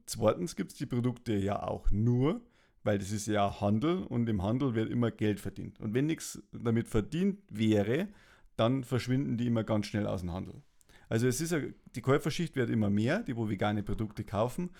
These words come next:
Also muss ich sagen, okay, äh, es ist ein gewisser Markt da und der wird halt leider, äh, was heißt leider, äh, für manchen anderen ist es halt ein Dorn im Auge, aber äh, für uns ist das super, weil der Markt immer größer wird, die Auswahl wird besser,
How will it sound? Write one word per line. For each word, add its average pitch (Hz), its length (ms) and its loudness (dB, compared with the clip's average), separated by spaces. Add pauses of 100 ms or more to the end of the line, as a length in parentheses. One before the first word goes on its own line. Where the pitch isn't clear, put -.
(160)
Also 113 200 -2
muss 151 180 0
ich 127 80 -6
sagen, 139 200 -2
okay, 123 320 2 (340)
äh, 120 260 0
es 113 160 -4
ist 139 220 -4
ein 123 120 0
gewisser 117 360 0
Markt 104 360 0
da 131 220 4
und 127 240 -4
der 113 80 2
wird 110 140 2
halt 113 120 0
leider, 113 480 -2
äh, 87 80 -4 (160)
was 92 180 -10
heißt - 140 -12
leider, 104 360 2 (320)
äh, 107 220 -2
für 104 460 2
manchen 104 580 -2 (100)
anderen 120 320 2
ist 117 160 -2
es 104 140 -6
halt 107 140 2
ein 101 120 0
Dorn 117 200 2
im 147 120 0
Auge, 143 360 0
aber 151 400 4 (420)
äh, 113 120 -6
für 123 180 -4
uns 147 240 2
ist 135 140 -10
das 107 120 -6
super, 151 340 0
weil 117 140 2
der 101 100 0
Markt 107 260 0
immer 101 180 -2
größer 139 400 -4
wird, 135 200 0
die 101 120 -4
Auswahl 117 360 0
wird 113 180 -2
besser, 113 480 0